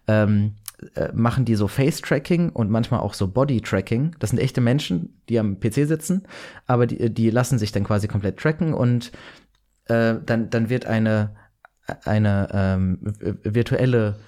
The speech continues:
äh, Figur dargestellt. Ähm, da würde man jetzt erstmal denken, wie unnötig, warum eine Person streamt, sich eh vor einer Kamera zeigt,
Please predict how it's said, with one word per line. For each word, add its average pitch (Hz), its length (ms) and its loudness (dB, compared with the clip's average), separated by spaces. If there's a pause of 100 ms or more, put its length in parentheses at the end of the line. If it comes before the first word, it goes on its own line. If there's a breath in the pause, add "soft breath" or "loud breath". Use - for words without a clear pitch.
(500 soft breath)
äh, 101 280 0 (440)
Figur 113 680 0 (100)
dargestellt. 107 920 -2 (580 loud breath)
Ähm, 104 540 2 (160)
da 120 80 0
würde 139 140 4
man 127 100 2
jetzt 113 100 0
erstmal 120 240 -2
denken, 110 220 2
wie 107 80 2
unnötig, 156 680 2 (460 loud breath)
warum 113 500 2 (140)
eine 117 200 2
Person 107 360 2
streamt, 165 600 0
sich 117 480 -2
eh 170 140 4
vor 123 180 0
einer 110 140 2
Kamera 110 420 0
zeigt, - 500 -2